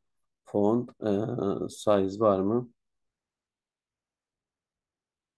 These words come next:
Ha, font size böyleymiş arkadaşlar. Evet, font size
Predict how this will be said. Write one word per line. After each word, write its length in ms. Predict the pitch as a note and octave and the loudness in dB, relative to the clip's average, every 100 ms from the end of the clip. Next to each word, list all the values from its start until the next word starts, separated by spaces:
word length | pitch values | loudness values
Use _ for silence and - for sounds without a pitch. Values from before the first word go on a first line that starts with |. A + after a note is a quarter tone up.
| _ _ _ _ _ _ _ _ _ _ _ _ _ _ _ _ _ _ _ _ _ _ _ | _ _ _ _ _ _ _ _ _ _ _ _ _ _ _ _ _ _ _ _ _ _ _
Ha, 80 | G#2 | -8
font 300 | - A#2 G#2 | 0 2 2
size 280 | - A#2 G2+ | 2 0 4
böyleymiş 420 | G2+ F#2 F2+ - | 2 2 -2 -4
arkadaşlar. 440 | G2 G#2 G2+ - | -8 -8 -10 -6
Evet, 160 | G2+ - | -6 -8
font 320 | - G#2+ G2+ | 0 2 2
size 240 | - G#2+ | 4 2